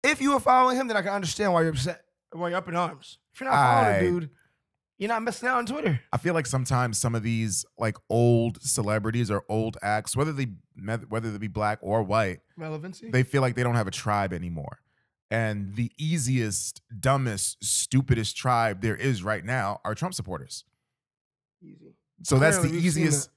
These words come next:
Speaker 2: that's the easiest tribe to get your likes off at or to sell your records or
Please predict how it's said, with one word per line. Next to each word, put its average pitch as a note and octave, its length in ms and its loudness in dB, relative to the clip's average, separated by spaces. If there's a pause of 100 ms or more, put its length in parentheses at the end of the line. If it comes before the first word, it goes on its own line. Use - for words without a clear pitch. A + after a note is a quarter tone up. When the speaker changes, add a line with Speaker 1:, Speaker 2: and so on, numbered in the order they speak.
Speaker 2:
that's D3 180 0
the C#3 260 -4
easiest C#3 400 0
tribe B2+ 640 2
to A2 120 -4
get G#2+ 300 -4
your A2+ 140 -2
likes C3 340 -2
off F#2+ 300 -2
at F#2+ 320 -4
or F#2 120 -6
to F#2+ 80 -6
sell G#2+ 240 -4
your G#2+ 180 -4
records F#2+ 540 -4
or F#2+ 360 -4